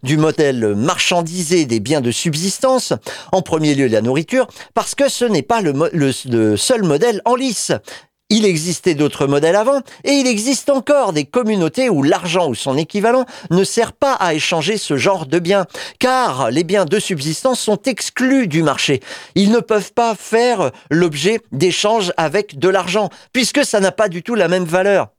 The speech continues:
Et alors là, alors là, on aborde des sujets, euh, philosophiques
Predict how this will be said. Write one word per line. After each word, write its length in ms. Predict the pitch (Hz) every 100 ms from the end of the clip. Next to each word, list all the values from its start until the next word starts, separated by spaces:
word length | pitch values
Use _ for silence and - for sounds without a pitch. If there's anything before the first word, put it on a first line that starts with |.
| _
Et 40 | 190
alors 560 | 170 151 139 135 131
là, 140 | 151 - _
alors 340 | 120 113 92
là, 200 | 101 110 -
on 160 | 139
aborde 440 | 139 135 151 143 131
des 160 | 120
sujets, 360 | 123 175 170 214 - - -
euh, 160 | 160 160
philosophiques 840 | - 233 214 160 170 - 262 -